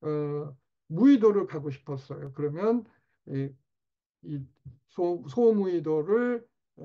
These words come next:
갔을 때 정보를, 지난번에 소무의도 갔다 왔을 때, 어, 정-, 정보를 적-, 적어놓은 게 있으니까 그렇게 한다. 그래서 지금 백팔십일 번째, 예, 여행기를, 이게 남아,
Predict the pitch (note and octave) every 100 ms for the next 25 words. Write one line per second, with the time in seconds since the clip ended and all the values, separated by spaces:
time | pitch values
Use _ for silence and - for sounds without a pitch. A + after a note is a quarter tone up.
0 | C#3+ - C3 C#3+ D3+ D3+ - F3 F#3+ G3
1 | D3 - A#3 D#4 C4 G#3 D3 A3+ G3+ E3+
2 | D#3 C#3+ C3+ D#3+ D3 C3+ C#3 A3 A3 -
3 | _ _ _ _ _ _ _ _ _ -
4 | F#3 D3 D#3 E3 D#3+ - - F3+ F3 E3+
5 | - - D#3+ D3 - E3+ G#3+ F#3+ E3+ C#3+
6 | D3+ C#3 D#3+ C#3 C3+ G#3 A#3+ - _ _
7 | C#3 C3 C#3 D3 C3+ B2+ - - C3 D3
8 | C3+ _ _ _ - D3 C3 D3 _ -
9 | F3+ - G3+ D#3 E3 F#3 F3 G3 E3 C3+
10 | E3 E3+ G3+ G#3 G#3 _ _ _ C#3 C#3
11 | C#3 D3 D#3 G3+ G#3 D#3 C3+ C3+ F3 A#3+
12 | - _ _ - F#3 D#3 F#3+ G3+